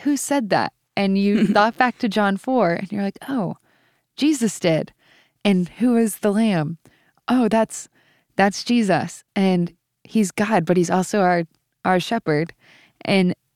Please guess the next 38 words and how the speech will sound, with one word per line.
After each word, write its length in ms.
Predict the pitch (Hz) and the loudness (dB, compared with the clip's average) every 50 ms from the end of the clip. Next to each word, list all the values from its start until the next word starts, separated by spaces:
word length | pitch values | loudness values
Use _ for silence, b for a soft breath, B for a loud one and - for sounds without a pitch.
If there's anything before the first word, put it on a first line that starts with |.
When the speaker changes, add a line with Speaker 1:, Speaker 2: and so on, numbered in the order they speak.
| _ _ _ _ _ _ _ | _ _ _ _ _ _ _
Speaker 1:
what 300 | - 190 220 233 208 - | -2 0 0 0 0 0
you 100 | 240 220 | -2 -2
just 240 | 190 190 208 185 - | 0 -2 -2 -4 -2
did 200 | - - 294 226 | -4 -4 -2 0
there 360 | 156 147 143 143 160 208 208 - - _ _ - | 0 0 0 0 -2 -2 -4 -8 -14 _ _ 0
is 280 | 190 175 156 - - - _ _ _ _ _ _ _ _ | 0 0 0 -2 -8 -18 _ _ _ _ _ _ _ _
a 80 | - 190 | -4 -4
great 400 | 170 - 170 170 175 185 - - | -4 -2 0 0 2 2 0 0
way 240 | 185 165 165 170 180 - | 0 0 0 0 -2 -6
to 140 | - - 175 | -6 -4 -2
interpret 540 | 170 156 - - 151 151 - 175 175 - - _ _ _ _ | -2 -2 -2 -4 -6 -4 -2 -4 -6 -6 -8 _ _ _ _
scripture. 520 | - - - 294 - - - - 147 156 - | -18 -8 -8 -8 -6 -6 -4 -4 -4 -4 -2
Well, 200 | - 185 185 196 | -2 -2 0 0
we've 160 | 196 190 170 | 0 0 0
said 160 | - 226 220 | 2 0 0
on 140 | 220 220 202 | 2 0 0
this 120 | 196 185 - | -2 -4 -4
podcast 440 | - 190 180 165 - 190 175 - | -2 -2 -2 0 -2 -2 -4 -4
before, 440 | - 170 - - 175 175 165 165 160 - | -6 -8 -6 -2 0 2 2 2 0 -2
I 160 | - 160 160 160 | -2 -2 0 0
didn't 200 | 160 156 151 151 | 0 -2 -2 -2
invent 340 | 151 156 151 156 151 151 | -4 -4 -2 -4 -4 -2
this, 180 | - 151 151 147 | -2 -2 -4 -4
somebody 520 | - - - - - - 175 165 151 147 | -6 -12 -20 -10 -4 -2 -2 0 0 0
else 260 | 139 131 143 - - - _ _ | -2 -2 -4 -6 -10 -20 _ _
smart 340 | - - - 156 151 - | -12 -8 -4 -4 -4 -4
said 200 | - - 165 160 | -2 -2 0 0
it, 160 | 160 180 165 - - - - | 0 0 -2 -4 -6 -4 -2
but 140 | 185 175 - | -2 -2 0
they 100 | 185 175 | 0 0
said, 260 | 156 - 175 165 160 B B B B | 2 2 0 0 -2 B B B B
<laughs> 180 | B B B B | B B B B
"You 140 | 214 214 220 | 0 2 2
always 260 | 226 233 226 214 - | 4 2 2 2 0
let 160 | 208 - - | 0 -2 -2
scripture 420 | - - - 196 175 - - 190 | -6 -2 -2 -2 -2 0 -2 -2
interpret 480 | 180 147 170 - - 180 160 170 139 - | -2 0 -2 -2 -4 -4 -4 -4 -6 -6
scripture." 480 | - - 170 165 - - 214 214 226 | -4 -4 -4 -4 -2 -4 -2 -2 -2